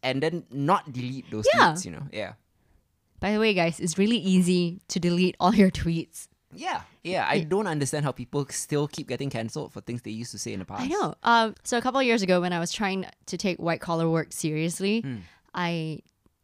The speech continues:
Speaker 2: tried to delete all my tweets. And I had, like, sixty thousand tweets, or s-,
Speaker 1: Mm.
Speaker 2: like, I was crazy. And you could either use a free software, and there are, like, so many of those, that will delete five thousand tweets at a time.
Speaker 1: Mm.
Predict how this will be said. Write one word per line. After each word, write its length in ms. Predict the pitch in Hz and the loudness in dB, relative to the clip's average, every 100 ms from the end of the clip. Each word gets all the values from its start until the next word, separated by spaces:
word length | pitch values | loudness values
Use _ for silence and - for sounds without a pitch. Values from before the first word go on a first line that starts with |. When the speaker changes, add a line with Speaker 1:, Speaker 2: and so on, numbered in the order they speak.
| _ | _
Speaker 2:
tried 300 | - 220 214 | -2 0 0
to 100 | 247 | -2
delete 440 | 196 175 175 175 - - | -2 0 0 -2 -4 0
all 160 | 180 | 2
my 160 | 170 156 | 2 0
tweets. 540 | - 185 165 - - - _ _ _ 175 | 0 0 -2 -6 -14 -16 _ _ _ -6
And 460 | 165 160 156 156 - | -4 -2 -4 -6 -8
I 100 | 185 | -8
had, 200 | 180 220 | -6 -6
like, 160 | 208 - | -8 -10
sixty 540 | - - 170 - 220 | -8 -4 -4 -2 -2
thousand 500 | 220 233 233 240 240 | 2 2 2 2 2
tweets, 300 | 247 247 - - | 2 0 -2 -4
or 60 | 190 | -4
s-, 160 | 110 | -6
Speaker 1:
Mm. 120 | 101 | -8
Speaker 2:
like, 240 | 175 156 - | -6 -6 -4
I 120 | 156 | -6
was 100 | 151 | -4
crazy. 400 | - 160 156 165 - - - _ | -4 -4 -2 -6 -8 -20 -20 _
And 440 | - 175 170 165 - | -4 -2 0 -2 -4
you 240 | 185 196 | -4 -4
could 220 | 190 214 - | -2 -6 0
either 420 | 208 220 220 226 | 2 4 4 4
use 320 | 214 226 226 | 4 2 2
a 120 | 208 | 0
free 440 | 170 - 220 233 254 | -4 -4 0 0 0
software, 760 | - 196 202 185 170 156 175 - | 2 0 2 2 2 0 -2 -2
and 140 | 180 | -2
there 80 | 165 | 0
are, 20 | |
like, 160 | 156 - | -2 -4
so 140 | 185 | 0
many 180 | 180 185 | 2 2
of 60 | 165 | 2
those, 320 | 151 156 - _ | 0 -2 -8 _
that 180 | 185 - | -4 0
will 140 | 180 | 0
delete 440 | 170 185 196 202 - | 2 2 4 0 0
five 280 | 196 185 202 | 2 2 2
thousand 400 | 180 170 175 175 | 2 2 2 0
tweets 320 | - 185 - - | -2 -6 -6 -8
at 140 | 165 | -6
a 80 | 151 | -6
time. 640 | - - - 160 165 254 | -8 -10 -6 -4 -4 -4
Speaker 1:
Mm. 380 | 294 139 127 95 | -6 -8 -8 -10